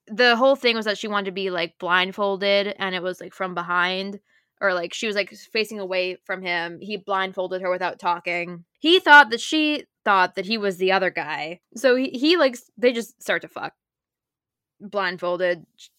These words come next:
having a great time. He's like, "Wow, this is the best climax I've ever had, but also this fucking hurts 'cause she thinks I'm this other guy." And then she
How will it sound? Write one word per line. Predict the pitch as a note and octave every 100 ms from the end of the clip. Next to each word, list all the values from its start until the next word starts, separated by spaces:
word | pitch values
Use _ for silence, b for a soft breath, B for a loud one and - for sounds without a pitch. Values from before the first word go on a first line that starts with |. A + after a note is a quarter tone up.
| -
having | G3 F3+ F3+
a |
great | E3+ F3 E3+
time. | F3 F3 F3+
He's | F#3 F3
like, | F3
"Wow, | D#3+ D#3
this | F3
is | E3+
the | E3+
best | D3+ D3+
climax | - D#3+ D#3 F3
I've | F3
ever | E3+ F#3
had, | G#3 F#3+ F3+
but | E3+
also | D#3+ E3
this | D3 -
fucking | E3+ -
hurts | F#3+ F#3 -
'cause | G3
she | F3+
thinks | E3+ E3 F3+
I'm | D#3+
this | E3 D3+
other | F3+ E3+
guy." | - C#3+ C#3 D#3+ F#3 b b b b b _ -
And | B3 A#3+
then | A#3 A3+ G#3+ G3+
she | - A3 G3+ -